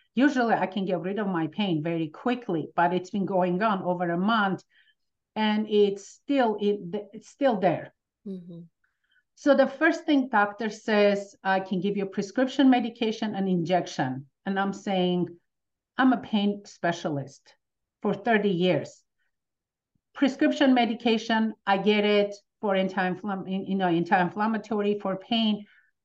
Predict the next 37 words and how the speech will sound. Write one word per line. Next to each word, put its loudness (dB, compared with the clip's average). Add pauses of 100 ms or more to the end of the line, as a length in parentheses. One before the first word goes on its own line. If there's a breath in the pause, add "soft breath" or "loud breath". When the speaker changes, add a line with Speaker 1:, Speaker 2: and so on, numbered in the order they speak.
(140)
Speaker 1:
but 4 (100)
injection 0
for -2
what? -2
You 0
don't 8
know 6
what 0
it -4
is. -10
What 0
are 2
Speaker 2:
Mm-hmm. -2
Speaker 1:
you -8
gonna 0
give -4
me 0
injection -6
for?" -2 (640 soft breath)
So 4
her -2
thing 0
was, 4 (220)
"Go 2
wait 0
a -2
month, -2 (240)
do -2
whatever 0
you're 0
doing. -4
If -10
it's -6
still -2
there, 0
come -2
back." -2